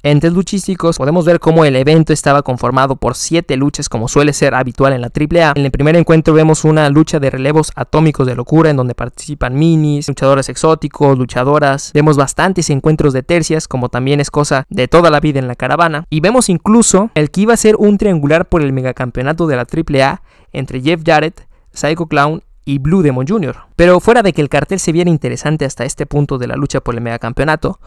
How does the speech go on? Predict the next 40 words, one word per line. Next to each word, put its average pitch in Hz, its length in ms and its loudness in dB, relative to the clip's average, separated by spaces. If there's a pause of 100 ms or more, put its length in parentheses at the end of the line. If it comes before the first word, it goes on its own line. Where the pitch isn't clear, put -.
(200)
lo 170 160 2
que 202 120 -2
llamó 226 220 0
la 302 60 0
atención 202 360 -2
de 196 120 0
todos 175 420 0 (160)
fue 180 380 0
el 160 160 0
que 160 100 -4
iba 185 220 0
a 165 40 -2
ser 160 360 0
el 139 160 -4
evento 131 440 -4
estelar, - 440 -16
en 151 100 -2
donde 139 200 2
se 139 100 -2
enfrentaría 135 640 0
La 117 220 -8
Parca, - 500 -4 (460)
el 143 180 -8
hijo 190 160 -2
del 151 160 0
fantasma, 127 480 -4
quien 120 160 -8
en 120 120 -6
aquellos 156 280 -2
días 147 180 -2
aún 143 160 -2
se 160 60 -6
encontraba 135 460 -4
dentro 127 260 -6
de 120 60 -8
las 117 140 -12
filas 135 200 -4
de 123 80 -6
la 117 80 -14
caravana, 123 480 -4